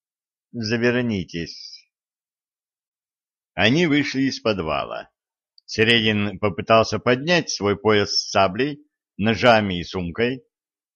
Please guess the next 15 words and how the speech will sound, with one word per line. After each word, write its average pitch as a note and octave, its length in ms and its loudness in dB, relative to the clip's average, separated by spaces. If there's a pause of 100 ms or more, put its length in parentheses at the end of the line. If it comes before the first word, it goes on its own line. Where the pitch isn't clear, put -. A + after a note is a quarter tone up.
(140)
но G#2+ 140 2
один D#3+ 300 4
из D#3 160 -2
послушников D3 840 -2 (300)
успел C3 500 0
вцепиться A2 680 -4
в - 60 -10
снаряжение B2+ 760 0
первым, C#2 640 -4 (580)
а C3+ 140 4
Шелковый F3+ 500 2
снова B2+ 460 0
предупредил: A#2 880 -4 (640)
"Без F2+ 260 -2
глупостей", F#2+ 1120 0